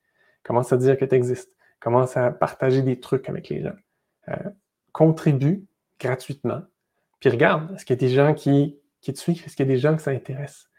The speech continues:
Puis tu vas pouvoir commencer comme ça. Puis quand tu vas avoir des gens qui vont t'intéresser, qui vont être intéressés,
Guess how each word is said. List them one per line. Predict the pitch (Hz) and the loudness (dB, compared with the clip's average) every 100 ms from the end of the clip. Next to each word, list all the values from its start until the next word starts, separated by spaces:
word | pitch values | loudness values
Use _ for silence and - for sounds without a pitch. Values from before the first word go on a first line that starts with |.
| _ _ _ | _ _ _
Puis | - | -14
tu | 120 | -10
vas | |
pouvoir | - 127 - | 0 2 4
commencer | 135 127 113 - 120 | 4 4 2 0 -4
comme | - - | -6 -14
ça. | - _ _ _ _ _ | -20 _ _ _ _ _
Puis | 143 110 - | -12 -10 -6
quand | 139 | -6
tu | 127 | 4
vas | 135 | 6
avoir | |
des | 131 | 8
gens | 131 143 | 6 4
qui | 139 | 2
vont | 127 | 0
t'intéresser, | 120 123 120 113 156 156 | 0 0 -2 -2 -2 -2
qui | 127 | -2
vont | |
être | 120 | 0
intéressés, | 131 127 120 113 - 190 | 0 0 -2 -2 0 0